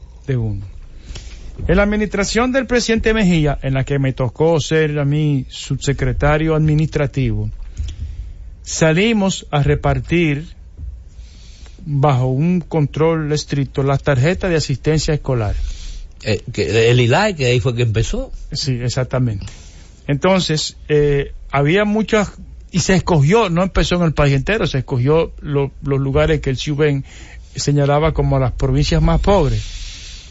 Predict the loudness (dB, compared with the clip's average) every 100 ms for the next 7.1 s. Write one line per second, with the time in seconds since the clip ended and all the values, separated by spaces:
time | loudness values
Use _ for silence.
0 | -20 -20 -12 -6 0 2 2 0 -6 -6
1 | -12 -16 -16 -18 -18 -18 -14 0 0 2
2 | 2 2 2 2 2 -2 -8 -12 -20 -20
3 | -20 -20 -18 -20 -4 -2 0 0 0 -2
4 | 0 0 -2 -6 -6 -2 0 2 2 0
5 | -2 -6 -4 -2 0 -2 0 2 4 2
6 | 2 0 -2 -6 0 0 0 -2 -2 -4